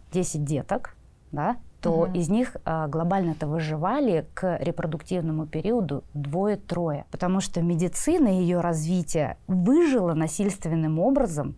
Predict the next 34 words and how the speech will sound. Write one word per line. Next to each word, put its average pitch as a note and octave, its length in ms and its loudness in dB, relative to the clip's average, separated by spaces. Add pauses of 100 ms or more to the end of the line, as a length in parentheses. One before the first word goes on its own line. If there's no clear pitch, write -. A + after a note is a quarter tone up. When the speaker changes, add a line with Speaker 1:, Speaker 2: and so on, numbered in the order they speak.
(100)
Speaker 1:
все, - 220 -2
кто G3 200 -4
не E3+ 140 0
должен E3 300 -2
был C#3 100 -2
пройти. C#3 420 -6
Аппендициты. G#3 880 -2 (600)
Да, F#3 200 0
то - 120 -2
есть D3+ 160 -2
это G3+ 300 2
Speaker 2:
Мгм. G3 120 0
Speaker 1:
мы G#3 60 2
сейчас G3 340 0
прооперировали, F3 960 0
ребёночек E3 560 0
выжил, G3+ 360 0
живёт D#3+ 340 -2
дальше D3 300 -4
и D3 100 -6
считается G3+ 480 -2
условно F3+ 340 0
здоровым. D#3+ 520 -2
Но E3+ 100 -2
если E3+ 220 -2
брать, D#3 340 -2
то D#3+ 80 -2
в - 120 -8
поле C4+ 440 2 (140)
аппендицит E3 680 -2
неоперированный F#3 800 0
человечек D#3+ 640 -4
не E3+ 100 -2
выжил. D#3+ 280 -4